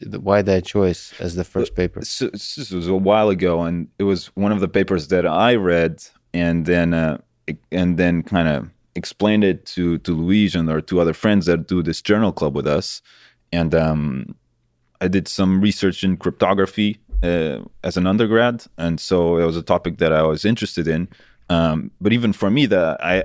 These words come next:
Speaker 2: I had that, that background, but reading the Bitcoin paper, it, it, it took me a few reads to really kind of wrap my head around it. It's, it's, right, it's, it uses very Spartan,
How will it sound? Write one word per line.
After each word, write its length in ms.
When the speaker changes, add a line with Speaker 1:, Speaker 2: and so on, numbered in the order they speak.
Speaker 2:
I 40
had 300
that, 300
that 220
background, 600
but 400
reading 420
the 80
Bitcoin 420
paper, 380
it, 280
it, 160
it 160
took 180
me 100
a 40
few 220
reads 400
to 140
really 420
kind 260
of 80
wrap 220
my 160
head 200
around 360
it. 220
It's, 220
it's, 360
right, 180
it's, 220
it 200
uses 420
very 360
Spartan, 800